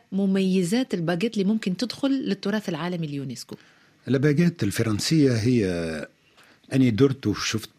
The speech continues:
Speaker 2: برشا بلدان أخرين
Speaker 1: مهم.
Speaker 2: ما نلقوهاش موجودة في أي بلد، الباجيت فرانسيز اللي هي عالمية كما نجم نقولوا.
Speaker 1: مهم.
Speaker 2: هي أحسن باجيت ويلزمها موجودة، بس الستوار متاع الباجيت في فرنسا عندها تاريخ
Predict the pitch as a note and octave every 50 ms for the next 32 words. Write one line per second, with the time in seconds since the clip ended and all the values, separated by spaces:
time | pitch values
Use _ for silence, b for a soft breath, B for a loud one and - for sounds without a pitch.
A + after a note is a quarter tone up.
0 | - - F#2+ F2 E2 D#2+ E2 C#3 C#3 - - A#2 G#2+ F#2 E2 F#2+ F#2 E2+ F#2 F#2
1 | D#2 - - - - A#2 C3 D3 D3+ D3 C3+ - - F3 E3+ D#3+ G3+ F3+ C3+ D#3
2 | D3+ B2+ C3+ B2 B2+ D#3+ C#3+ - - G#2+ G#2 G#2 F2+ A#2 B2+ A2+ A2+ A#2 A#2 A#2+
3 | B2 - b b b b b b _ - - A#2 - - B2 A2+ G2 D#2+ F#2+ E2+
4 | E2 D2 - - F2+ D#2 E2 E2 E2+ D#2+ - - - D2+ - - - D2 - -
5 | - - A#2 A2+ A2+ G#2+ A#2 B2+ A2+ G2+ F2+ F2 D#2+ - - A2+ A#2+ B2 C3+ C#3
6 | B2 G2 E2 D2+ D2 - - C#2+ D2 D2 C#2+ - D#2+ C#2+ - - - - - _
7 | _ _ - F3 E3 D#3 D#3+ D3+ C#3 C#3 - - - - F2 D2+ D2 D2 C#2+ G#2+
8 | A#2 B2 A#2+ - _ B B B B B B B B B B B A#2 B2 C3 B2+
9 | A#2 B2 E3 D#3+ - A2+ G#2+ G#2 G2 F2 - b b b b b G2+ G#2+ G#2+ G2+
10 | A2+ C#3+ D3 A2 F#2+ D#2+ - D#2+ - - - - F2+ E2 D2+ - - - C3+ B2
11 | G2+ F#2 F2 E2+ F2+ D#2 E2+ E2+ E2 G2+ G2+ G2 - _ - E2+ D2 C2 - -
12 | - _ b b b b b b b b - - - - - D#3 D#3+ - - D3+
13 | D3 D3 B B B B B B - - C#3 C3 - C3 B2+ B2 B2 A#2+ A#2 A2
14 | - - C#3 C#3 D3 C3 - - -